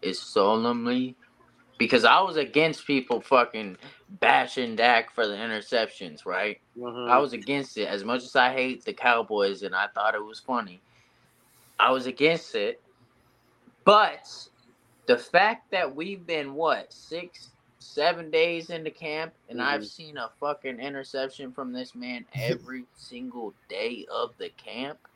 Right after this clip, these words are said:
Speaker 2: Every camp.
Speaker 1: I don't know, bro. I don't know if
Speaker 3: Yeah.
Speaker 1: I mean,
Speaker 3: That's
Speaker 1: if that's
Speaker 3: literally
Speaker 1: the
Speaker 3: why I
Speaker 1: case
Speaker 3: didn't put
Speaker 1: and
Speaker 3: him in
Speaker 1: that's
Speaker 3: there.
Speaker 1: gonna happen throughout the season,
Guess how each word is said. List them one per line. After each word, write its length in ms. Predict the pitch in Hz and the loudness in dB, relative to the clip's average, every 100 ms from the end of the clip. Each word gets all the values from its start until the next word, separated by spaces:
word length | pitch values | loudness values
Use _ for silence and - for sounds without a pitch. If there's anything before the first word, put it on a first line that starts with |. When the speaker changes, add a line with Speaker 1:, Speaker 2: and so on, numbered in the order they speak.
| 139 | -2
Speaker 2:
Every 340 | 139 131 113 | -2 -2 -6
camp. 300 | - 110 110 | -8 -4 4
Speaker 1:
I 120 | 160 | 4
don't 200 | 170 135 | 4 2
know, 280 | 143 156 113 | 4 4 4
bro. 340 | 92 107 113 107 | 2 2 2 0
I 120 | 123 | 0
don't 160 | 160 120 | -2 -4
know 180 | 127 120 | -2 -2
if 120 | 104 | 2
Speaker 3:
Yeah. 300 | 101 104 101 - _ | 2 2 0 -6 _
Speaker 1:
I 100 | 139 | -2
mean, 60 | 139 | 2
Speaker 3:
That's 160 | 120 131 | 2 4
Speaker 1:
if 120 | 117 | 8
that's 140 | 127 | 12
Speaker 3:
literally 240 | 143 151 147 | 12 12 12
Speaker 1:
the 60 | |
Speaker 3:
why 140 | 131 123 | 12 10
I 40 | |
Speaker 1:
case 80 | 127 | 8
Speaker 3:
didn't 160 | 127 117 | 4 4
put 120 | 139 | 2
Speaker 1:
and 60 | |
Speaker 3:
him 40 | 135 | 4
in 140 | 185 | 2
Speaker 1:
that's 120 | 190 | 2
Speaker 3:
there. 100 | 180 | 0
Speaker 1:
gonna 120 | 170 143 | 0 2
happen 420 | 160 170 170 151 | 4 2 0 -8
throughout 360 | 147 151 160 127 | -2 2 2 -2
the 80 | |
season, 520 | 123 143 151 151 160 | -14 -12 -12 -10 -14